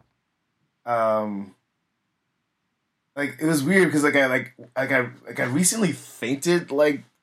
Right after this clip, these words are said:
around that time when that came out, and then I started watching the movie, and then, like, when that kid was stuck inside that, like, dog crate for a long time during the speech, I started getting that feeling again,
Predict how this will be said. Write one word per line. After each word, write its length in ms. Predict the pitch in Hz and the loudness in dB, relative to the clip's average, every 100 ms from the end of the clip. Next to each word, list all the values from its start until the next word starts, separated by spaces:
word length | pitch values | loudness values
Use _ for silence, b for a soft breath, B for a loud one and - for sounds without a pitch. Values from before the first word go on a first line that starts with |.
| - | -6
around 300 | 156 156 165 | 0 2 4
that 180 | 165 | 2
time 320 | 165 165 170 170 | 4 2 4 4
when 100 | 165 | 2
that 100 | 165 | 2
came 220 | 175 170 | 2 2
out, 400 | 175 185 175 - _ _ _ _ _ _ _ | 4 4 2 -2 _ _ _ _ _ _ _
and 180 | 151 139 | -4 0
then 100 | 143 | 4
I 140 | 147 143 | 4 4
started 260 | 135 165 160 | 4 4 6
watching 360 | 156 160 151 | 2 2 -2
the 80 | 127 | -2
movie, 640 | 113 127 147 180 190 190 - b b | 0 2 2 2 2 0 -4 b b
and 240 | 143 131 120 | -6 -2 0
then, 320 | 127 123 117 | 2 0 2
like, 300 | 123 120 117 - | 2 0 -2 -8
when 300 | 127 123 - _ _ _ | -6 -6 -10 _ _ _
that 180 | 135 123 | -8 -6
kid 260 | - 151 147 | -2 -2 0
was 160 | 123 | -2
stuck 400 | - - 143 139 | -2 0 0 0
inside 400 | 143 127 139 131 | -4 0 2 4
that, 220 | 123 120 | 2 0
like, 300 | 120 113 104 - _ _ _ | 0 -2 -2 -10 _ _ _
dog 320 | 123 120 135 | -2 0 0
crate 440 | - 175 190 180 - _ _ _ _ _ _ | 0 0 0 -2 -8 _ _ _ _ _ _
for 100 | 165 | -2
a 60 | 170 | 2
long 320 | 160 165 170 | 4 6 4
time 340 | 170 165 175 175 | 4 4 4 4
during 200 | 160 156 | 4 4
the 60 | 131 | 0
speech, 360 | - 165 185 | 0 -2 2
I 100 | 147 | 0
started 300 | 139 151 147 | 4 2 2
getting 200 | 131 147 | 0 0
that 160 | 135 - | 0 -2
feeling 440 | - 123 135 160 | -6 0 2 2
again, 500 | 170 180 196 202 202 | 2 2 2 2 -2